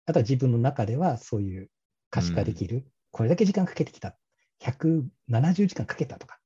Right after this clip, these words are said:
Speaker 2: <laughs>
Speaker 1: そういったものをモチベーションの源泉にしてましたね。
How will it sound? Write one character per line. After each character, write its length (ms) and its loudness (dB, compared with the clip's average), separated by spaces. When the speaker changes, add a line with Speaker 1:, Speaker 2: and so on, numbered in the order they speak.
Speaker 2:
<laughs> 520 6
Speaker 1:
そ 220 8
う 40 8
い 60 8
っ 40 2
た 160 0
も 100 8
の 180 4
を 160 0
モ 140 4
チ 140 0
ベ 160 0
ー 40 0
シ 160 -4
ョ 60 -2
ン 80 -4
の 120 0
源 200 0
泉 240 -4
に 80 -4
し 40 -18
て 120 -4
ま 100 -4
し 80 -14
た 120 -20
ね。 180 -20